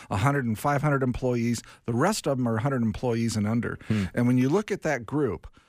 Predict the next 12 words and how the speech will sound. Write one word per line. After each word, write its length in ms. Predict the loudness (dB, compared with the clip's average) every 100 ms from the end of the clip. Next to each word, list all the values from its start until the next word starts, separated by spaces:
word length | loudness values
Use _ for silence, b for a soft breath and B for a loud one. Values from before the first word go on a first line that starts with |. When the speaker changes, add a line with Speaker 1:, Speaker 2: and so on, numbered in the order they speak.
| b
Speaker 1:
when, 200 | -2 0 2
when, 140 | 2
when 160 | 2 2
you 120 | 2
look 180 | 2 0
at 120 | -2
that 220 | -2 -2
group 360 | -2 -2 -2 -4
of 120 | -6 -4
six 300 | -4 -4 -2
million 380 | 2 4 2
businesses, 640 | 2 0 0 0 0 -2 -4